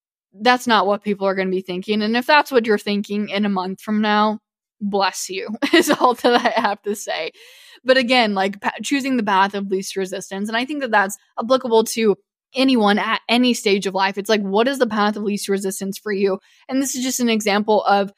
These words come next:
my podcast, but we can talk about that in terms of content creation for you as well. Like, I, I talk to a lot of people when it comes to content creation, specifically reels, where they are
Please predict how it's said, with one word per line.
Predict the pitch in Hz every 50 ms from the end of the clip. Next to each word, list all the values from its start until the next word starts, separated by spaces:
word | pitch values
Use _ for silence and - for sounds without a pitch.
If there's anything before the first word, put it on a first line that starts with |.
| _ _ _
my | 220 180 196
podcast, | 196 - - 247 269 277 262 - 214 196 - - -
but | 208 220 214 190 196 - - - - -
we | 240 262
can | 247 269 233
talk | 202 208 214 240 -
about | 247 240 202 202 202
that | 208 202 202
in | 196 196
terms | 190 - 208 208 208 202 196
of | 185 202
content | - - 185 220 247 247 220 190 196
creation | - 196 190 196 - - 190 190
for | - 208 196
you | 196 196 196
as | 190 185 185
well. | 202 214 220 202
Like, | 202 196 196 - -
I, | 202 220 226 - -
I | 285 285
talk | 214 294 311 320
to | 311 294
a | 240
lot | 220 208 196 214 226
of | 226 214
people | 226 226 208 220 208
when | 214 214
it | 202 196
comes | 254 233 220 214
to | 220 202
content | - 226 196 202 202 220 208
creation, | - 233 233 233 - 247
specifically | 240 - - 277 269 - 277 277 262 254 233 220
reels, | 214 202 208 233 247 233 208 208 208 196 202
where | 196 208 208 202
they | 196 208 208 214
are | - - 208 208 202 196 190 196 202 -